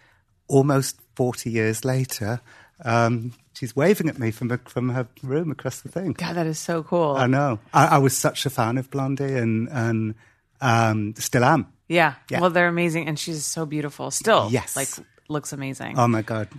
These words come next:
Speaker 1: And looks incredible.
Speaker 2: So you're Welsh.
Speaker 1: Yeah, sort of. Well, I mean, yes. And in fact, definitely.
Speaker 2: Yeah. Do you
Speaker 1: Uh,
Speaker 2: ever get,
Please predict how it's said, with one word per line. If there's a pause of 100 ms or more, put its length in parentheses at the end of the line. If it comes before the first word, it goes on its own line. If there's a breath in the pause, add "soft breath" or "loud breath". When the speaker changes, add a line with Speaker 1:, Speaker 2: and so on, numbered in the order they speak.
Speaker 1:
And
looks
incredible.
Speaker 2:
So
you're
Welsh. (420 soft breath)
Speaker 1:
Yeah,
sort
of.
Well,
I
mean,
yes.
And (560)
in
fact,
definitely. (120)
Speaker 2:
Yeah.
Do
you
Speaker 1:
Uh,
Speaker 2:
ever
get,